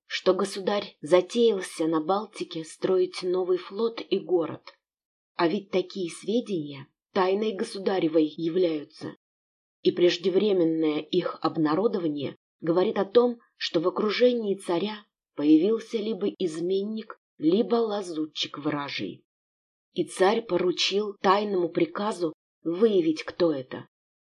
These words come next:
А столица, взбудораженная слухами о строительстве нового города Парадиза, жила теперь приготовлениями к переезду. И хоть до него ещё было далеко, но некоторые отчаянные головы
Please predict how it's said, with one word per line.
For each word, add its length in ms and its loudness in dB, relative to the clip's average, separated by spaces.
А 140 2
столица, 880 -2
взбудораженная 920 2
слухами 680 -4
о 80 -4
строительстве 1080 -2
нового 540 2
города 440 2
Парадиза, 720 -2
жила 360 2
теперь 540 -6
приготовлениями 1080 0
к 120 -16
переезду. 760 0
И 80 -8
хоть 260 0
до 100 6
него 280 0
ещё 300 0
было 280 2
далеко, 520 2
но 100 2
некоторые 720 0
отчаянные 880 0
головы 500 -2